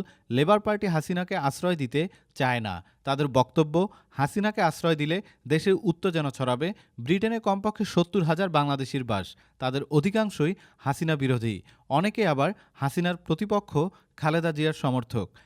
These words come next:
খালেদা জিয়ার ছেলে তারেক রহমান ব্রিটেনে রয়েছেন।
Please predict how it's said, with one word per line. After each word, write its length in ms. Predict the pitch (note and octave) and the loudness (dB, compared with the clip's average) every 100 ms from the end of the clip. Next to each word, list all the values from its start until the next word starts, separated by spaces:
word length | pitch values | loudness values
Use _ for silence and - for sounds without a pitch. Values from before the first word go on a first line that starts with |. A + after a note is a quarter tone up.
| _ - | _ -4
খালেদা 360 | D#3 G3+ A3+ | 0 0 0
জিয়ার 240 | A3 G#3 F3+ | 0 0 0
ছেলে 280 | - C#3 D3+ G3 - _ | -2 0 0 -4 -12 _
তারেক 240 | D3+ E3 F#3 | 0 0 2
রহমান 320 | F#3 F#3+ F#3+ | 0 0 -2
ব্রিটেনে 380 | C3+ C#3+ D3+ D3 | 0 0 0 0
রয়েছেন। 420 | C3 A#2+ A#2 A#2 | 0 0 -2 -6